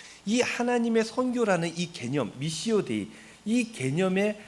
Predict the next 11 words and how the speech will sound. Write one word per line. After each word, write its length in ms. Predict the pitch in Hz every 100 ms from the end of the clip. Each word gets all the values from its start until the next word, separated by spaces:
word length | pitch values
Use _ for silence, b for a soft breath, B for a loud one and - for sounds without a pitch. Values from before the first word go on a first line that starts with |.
| B -
가장 580 | - - 180 240 226 -
중요한 720 | - 147 151 180 208 208 -
근거가 480 | - 127 139 147 170
어디냐라고 960 | 92 101 135 170 143 104 104 110 113
했을 340 | 165 170 123 -
때 300 | 165 240 B B B -
오늘 200 | 135 143
우리가 300 | 117 117 117
읽었던 580 | 143 143 156 165 151 -
본문 340 | 170 214 175
말씀, 580 | 110 107 - 147 226